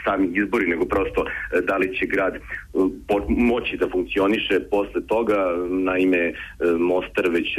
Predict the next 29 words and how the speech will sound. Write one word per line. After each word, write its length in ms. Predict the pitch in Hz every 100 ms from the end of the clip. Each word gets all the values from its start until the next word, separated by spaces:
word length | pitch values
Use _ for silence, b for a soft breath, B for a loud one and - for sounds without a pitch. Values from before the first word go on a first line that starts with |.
| 87
dugo 260 | 101 98 90
vremena 380 | 90 92 92 85
bez 200 | 92 85
gradskih 380 | 87 90 - -
vlasti. 460 | 95 107 - 101 90
E, 360 | - - - 90 87 82 85 87
gradonačelnik 680 | 90 87 90 - 98 80 -
je 80 | 85
na 80 |
čelu 260 | 80 98 85
grada 300 | 80 95 92
Ljubo 260 | 87 90 78
Bešlić, 420 | 95 92 92 -
ali 120 | 87
već 180 | 85 82
godinama 460 | 92 98 95 90 78 B B -
u 120 | 90
tehničkom 540 | - 92 101 - 95
mandatu. 640 | 87 85 85 82 92 110 - 98 85 82 82 78 87
Dosta 320 | 98 101 82
stvari 260 | - 95 -
trenutno 360 | 90 90 87
ne 60 | -
funkcioniše. 640 | - - 90 87 98 95
E, 80 | 80 B B - 87 78
problemi 480 | 90 90 95 98 92 -
sa, 120 | 82
e, 380 | 80 82 85 82
nekim 340 | 87 90 85